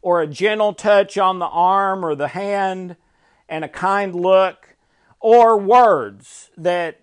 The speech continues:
that are kind, encouraging, thankful, grateful, supportive, whatever. Kindness comes from love, creates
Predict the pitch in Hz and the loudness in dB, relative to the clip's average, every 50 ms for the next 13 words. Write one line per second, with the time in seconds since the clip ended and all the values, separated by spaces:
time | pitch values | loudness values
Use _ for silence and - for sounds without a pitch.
0 | _ _ - 151 185 190 175 175 170 _ - 175 165 160 156 - - - 233 220 | _ _ -8 -2 -2 -2 -2 -2 -6 _ -4 -2 -2 -2 -4 -6 -4 -2 -2 -2
1 | 196 185 175 165 156 160 160 - - - - 202 220 220 214 202 185 143 160 175 | -2 -4 -6 -8 -10 -10 -12 -14 -12 -6 -4 -2 0 0 0 -2 -2 -6 -10 -10
2 | 151 139 135 - - 233 226 214 208 190 160 _ - 180 156 147 143 139 170 185 | -10 -12 -12 -8 -6 -4 -4 -4 -6 -10 -12 _ -8 -6 -6 -6 -8 -4 -2 0
3 | 196 208 208 170 _ - 190 165 143 - - - 170 - _ - - 240 226 233 | 0 0 -2 -4 _ -10 -8 -8 -8 -10 -12 -18 -18 -18 _ -6 0 2 2 2
4 | 214 196 175 147 131 - _ _ _ _ _ _ _ - 208 220 202 196 208 208 | 2 0 -4 -6 -8 -10 _ _ _ _ _ _ _ -6 -4 -2 2 2 2 2
5 | 190 170 139 123 117 - _ _ _ _ _ _ _ _ _ _ _ _ _ _ | 2 -2 -6 -10 -10 -14 _ _ _ _ _ _ _ _ _ _ _ _ _ _
6 | _ - - - - 220 285 320 339 330 285 220 180 175 165 - - - - 220 | _ -12 -8 -2 2 4 6 6 6 6 4 0 -4 -4 -4 -6 -4 0 2 2
7 | 220 196 185 - - - - - 220 240 262 269 269 269 269 277 269 240 - - | 2 2 0 -6 -10 -8 -4 0 2 4 4 4 4 2 2 -2 -6 -10 -12 -18
8 | _ _ - 175 170 208 247 240 233 208 151 131 135 143 151 160 175 180 _ _ | _ _ -12 -2 4 6 8 8 8 8 4 2 0 -2 -4 -6 -10 -18 _ _
9 | _ _ _ _ - - - 226 240 233 220 220 233 247 254 247 - - - - | _ _ _ _ -12 -4 0 0 0 2 4 4 4 4 4 0 -2 -12 -20 -20
10 | - | -20